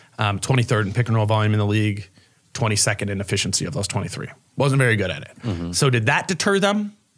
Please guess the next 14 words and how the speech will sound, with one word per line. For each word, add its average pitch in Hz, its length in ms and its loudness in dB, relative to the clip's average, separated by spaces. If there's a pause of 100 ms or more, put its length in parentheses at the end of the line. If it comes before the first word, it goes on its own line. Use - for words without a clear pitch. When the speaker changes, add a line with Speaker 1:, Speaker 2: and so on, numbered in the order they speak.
(420)
Speaker 1:
from 170 160 2
running 175 180 4
pick 196 160 0
and 196 100 2
rolls? 202 340 0 (880)
Or, 147 720 4 (100)
or 135 240 4
was 131 240 4
it 127 260 2
everyone 131 260 4
else 127 180 2
around 127 300 4
them? - 180 -4 (1040)
And, 165 480 4